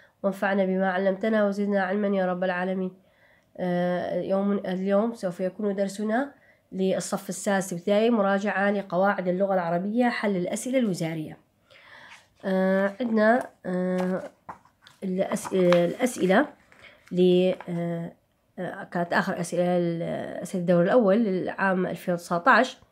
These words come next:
طبعًا هي بيها دور ثاني، بس راح أحل كم الدور الأول للعام الماضي. آه، آه، السؤال الأول، آه، ألف، قال الشاعر، هون جاء، آه، بيت شعري. آه، دائمًا بعض،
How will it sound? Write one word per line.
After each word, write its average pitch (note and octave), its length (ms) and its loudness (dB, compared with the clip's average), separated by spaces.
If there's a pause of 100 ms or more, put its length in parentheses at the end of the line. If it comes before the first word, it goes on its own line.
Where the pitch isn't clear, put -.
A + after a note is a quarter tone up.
(440)
طبعًا F#3+ 260 0
هي G#3 180 2
بيها G3 200 4
دور F3 140 2
ثاني، G3 280 0
بس A3 200 -2
راح F#3 120 -2
أحل F#3+ 340 -2
كم F3 280 0
الدور E3+ 260 0
الأول F#3 340 4
للعام F#3 460 2 (440)
الماضي. G#3+ 580 6 (640)
آه، F3 800 2 (840)
آه، E3+ 200 0
السؤال G3 440 4
الأول، G3+ 400 4 (540)
آه، E3+ 420 2
ألف، A3+ 260 2
قال G3 240 4
الشاعر، F3+ 440 2
هون F#3+ 260 4
جاء، F#3 400 2
آه، D#3+ 200 -4
بيت F3 280 2
شعري. G3+ 460 -2 (400)
آه، E3+ 300 2
دائمًا F#3+ 420 6
بعض، F#3 340 4